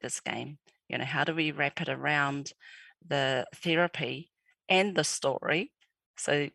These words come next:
there are actually three big parts. There's the therapy, the story, and the cultural elements. So the easiest way for us to do that was by including graphical elements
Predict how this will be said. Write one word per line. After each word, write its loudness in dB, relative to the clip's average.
there 6
are 2
actually -2
three -2
big -2
parts. -4
There's -4
the -6
therapy, 0
the 0
story, 2
and -2
the -6
cultural -6
elements. -4
So 6
the 6
easiest 0
way 4
for -6
us -2
to -10
do 2
that 0
was -4
by 0
including 0
graphical -4
elements -6